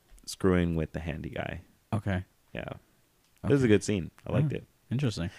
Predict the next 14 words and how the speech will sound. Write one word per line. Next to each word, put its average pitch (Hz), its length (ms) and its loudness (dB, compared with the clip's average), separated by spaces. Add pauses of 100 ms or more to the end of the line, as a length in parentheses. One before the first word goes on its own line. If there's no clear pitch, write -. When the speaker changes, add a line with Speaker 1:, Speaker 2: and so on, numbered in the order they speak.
Speaker 1:
And 110 120 6
then 127 120 8
there 131 100 8
was 127 140 6
this 131 200 2
other 117 220 8
one 95 380 4
that 85 100 6
I 85 60 6
liked. 82 540 2
I 98 80 -2
think 101 260 0
it 120 80 2
was, 107 640 2